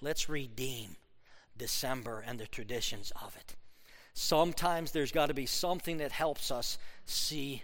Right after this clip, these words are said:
the Messiah, and that's what traditions can do, most especially if they're personal.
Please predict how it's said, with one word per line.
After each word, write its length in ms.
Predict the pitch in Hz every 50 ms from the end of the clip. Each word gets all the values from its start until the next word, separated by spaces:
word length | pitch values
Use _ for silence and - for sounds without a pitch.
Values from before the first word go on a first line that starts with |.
| - -
the 60 | 139
Messiah, 600 | 127 127 123 - - - 117 110 110 113 117 107 - - - -
and 140 | - 117 117
that's 220 | 135 165 190 - -
what 120 | 175 -
traditions 520 | - 151 123 127 143 131 - 143 127 -
can 160 | - - 127 107
do, 260 | 117 113 113 113 - - - - -
most 220 | 139 131 120 - -
especially 600 | 113 - - 139 135 131 - - 147 131 127 - - - - -
if 160 | - 139 123 -
they're 160 | - 123 113
personal. 600 | - - - 120 110 - - 107 104 - - -